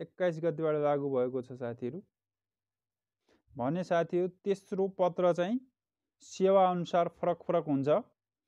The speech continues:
प्रशासन सेवा सामान्य प्रशासन समूह र न्याय सेवा कानुन समूहको लागि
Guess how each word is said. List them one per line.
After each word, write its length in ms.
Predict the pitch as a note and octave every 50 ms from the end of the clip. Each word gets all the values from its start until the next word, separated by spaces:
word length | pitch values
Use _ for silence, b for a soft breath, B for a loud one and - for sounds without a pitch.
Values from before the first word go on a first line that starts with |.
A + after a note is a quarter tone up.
| _ _ _ _ _ -
प्रशासन 500 | E3 E3+ - G#3 F#3+ F3+ E3+ G3 F#3+ F#3
सेवा 360 | - - - F#3 F#3 F#3+ F#3+
सामान्य 460 | F#3 - F3+ F3 F3+ F#3 F#3 F#3 F#3
प्रशासन 520 | F3+ F#3 F3+ F3 E3 F#3 F#3 F3 F#3 F3+ E3+
समूह 580 | - - F3 F3 F3+ F3+ F3+ F3+ F#3+ G#3 A3+ - _ _ _ _ _ _ _ _ _ _ -
र 120 | D#3+ D#3+
न्याय 400 | D3 C#3+ C#3+ D3+ E3+ F3+ F#3+ F3+
सेवा 340 | E3+ - - F3+ F3+ F3+ F3+
कानुन 500 | F3 - E3+ D#3+ F3+ F#3 F#3 F#3 F#3 F3+
समूहको 520 | E3+ - F3 E3+ E3+ F3 F3 E3+ E3+ F3
लागि 400 | E3+ E3+ E3 D#3+ D#3+ F3 G#3 B3